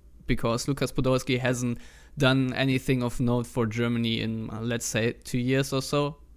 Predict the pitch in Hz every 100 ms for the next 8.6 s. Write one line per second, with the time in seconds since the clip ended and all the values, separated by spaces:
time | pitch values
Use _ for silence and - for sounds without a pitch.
0 | - 104 123 131 127 127 131 139 120 117
1 | 120 123 123 120 - - - - - -
2 | 123 123 117 113 113 - - - 127 110
3 | 113 131 135 135 123 - 127 123 113 127
4 | 123 120 - 127 127 117 - 110 - 117
5 | 120 117 113 110 - 107 110 - - -
6 | 143 135 - 139 147 139 123 127 139 131
7 | - 123 127 120 - 117 113 113 - 120
8 | - - 117 - 117